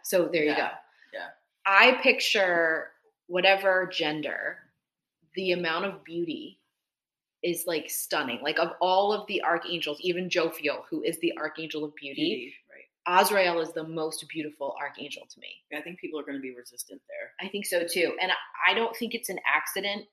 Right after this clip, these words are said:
Speaker 1: that you're picturing something like the Grim Reaper as, like, scary and, and, like, the ap-,
Speaker 2: Right.
Speaker 1: like, because the,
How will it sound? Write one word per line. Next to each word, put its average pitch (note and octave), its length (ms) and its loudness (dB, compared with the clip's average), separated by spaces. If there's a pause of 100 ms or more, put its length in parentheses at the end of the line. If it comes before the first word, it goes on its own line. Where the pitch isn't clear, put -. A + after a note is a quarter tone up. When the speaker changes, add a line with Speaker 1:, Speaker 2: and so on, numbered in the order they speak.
Speaker 1:
that F3+ 220 -2
you're E3+ 280 -2
picturing E3+ 440 -2
something D#3+ 320 -6
like D3 180 -4
the D#3+ 80 -8
Grim D3+ 300 -4
Reaper E3+ 500 0 (100)
as, D#3 240 0
like, D3+ 300 0 (640)
scary E3+ 680 4
and, D#3+ 380 -6
and, E3 300 -4
like, D#3+ 180 0
the F3 160 -6 (140)
ap-, F#3 220 8
Speaker 2:
Right. - 100 -2
Speaker 1:
like, - 180 2
because A#3+ 380 4
the, G#3+ 200 -6